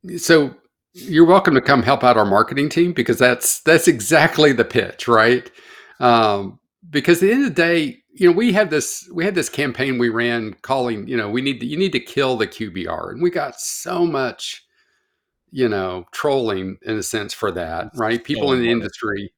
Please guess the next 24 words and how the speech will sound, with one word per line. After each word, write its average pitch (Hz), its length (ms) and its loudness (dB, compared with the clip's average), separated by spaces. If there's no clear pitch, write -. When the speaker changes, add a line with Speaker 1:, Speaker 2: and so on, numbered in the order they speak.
Speaker 1:
right? 110 460 -4
And, 123 500 4
you 147 140 -6
know, 131 300 -6
w-, 160 520 -18
what 202 320 -4
we 208 80 -2
were 180 140 2
talking 214 420 -4
about 120 420 -2
was 135 280 -6
killing 208 340 -4
the 143 100 -4
Q 143 220 -8
B 117 160 -6
R 110 240 0
the 107 140 -4
way 131 260 -2
it's - 180 -10
done 107 260 -4
today, 110 400 -2
because 107 360 -6
they're 127 140 -2
not 156 400 -2